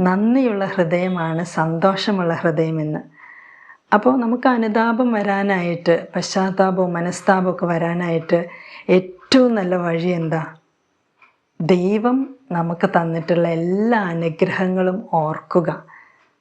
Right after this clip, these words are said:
നമ്മുടെ ഹാർട്ട് ഹാർഡാവാൻ എന്താ കാരണം?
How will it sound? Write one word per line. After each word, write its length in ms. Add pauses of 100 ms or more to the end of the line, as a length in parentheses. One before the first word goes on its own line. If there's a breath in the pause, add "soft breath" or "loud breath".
(960)
നമ്മുടെ 240
ഹാർട്ട് 460
ഹാർഡാവാൻ 640
എന്താ 240
കാരണം? 500